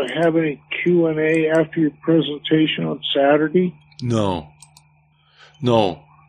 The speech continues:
Speaker 2: What I'm going to do is tell them, uh, that they can email me.
Speaker 1: Uh-huh.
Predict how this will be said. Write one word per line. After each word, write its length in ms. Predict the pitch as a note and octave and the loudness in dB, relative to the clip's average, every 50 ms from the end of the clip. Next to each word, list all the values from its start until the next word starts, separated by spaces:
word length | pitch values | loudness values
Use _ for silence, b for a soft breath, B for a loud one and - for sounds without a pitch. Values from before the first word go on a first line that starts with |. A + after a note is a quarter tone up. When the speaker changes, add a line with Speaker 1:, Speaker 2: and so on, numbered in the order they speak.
| _ _ - | _ _ -6
Speaker 2:
What 220 | - B2 B2+ B2 | -2 0 2 2
I'm 180 | A#2+ A2 G#2+ F#2+ | 2 2 2 2
going 320 | A#2 A#2 B2+ C#3 C#3 B2+ | 2 2 4 2 2 2
to 120 | - A#2 G#2 | 2 0 0
do 680 | F2+ E2+ A2 A#2+ B2 A#2+ A2 G2+ F#2+ F2+ F2+ F2+ D#2+ - _ _ _ _ - | 0 0 2 2 4 4 4 2 0 0 -2 -4 -6 -10 _ _ _ _ -2
is 360 | A2 G2+ G2+ F#2+ E2 - - - | 0 0 0 0 -2 -6 -8 -10
tell 360 | - - A#2 A2+ A#2 A#2 A#2 A2 | -10 -4 -2 0 0 0 0 0
them, 520 | G#2 G2 F#2+ F#2 F2+ F2 F2+ F2 E2+ - b b b b b b b b _ _ - - | 0 0 0 -2 -4 -6 -8 -10 -14 -16 b b b b b b b b _ _ -14 -8
uh, 520 | F#2 F2 E2+ F2 E2+ E2+ E2 D#2+ D#2+ E2+ - G2 | -4 -2 -2 -2 -2 -2 -2 -4 -4 -6 -6 -6
that 160 | F#2+ F#2 - | -6 -6 0
they 140 | - G2+ F#2+ | 0 0 0
can 200 | - - G#2 G2 | 0 0 0 2
email 400 | F#2+ G2+ G2+ F#2+ F2+ E2+ E2 D#2+ | 2 2 2 2 2 2 2 0
me. 280 | D#2 D#2 D#2 D#2+ D#2+ - - - - - - - - - - _ _ _ _ _ _ _ _ _ _ - - C3+ | 0 -2 -4 -6 -6 -10 -14 -20 -20 -20 -20 -20 -20 -20 -20 _ _ _ _ _ _ _ _ _ _ -12 -4 0
Speaker 1:
Uh-huh. 300 | C3+ B2+ B2+ C#3 D#3 | 2 4 4 4 2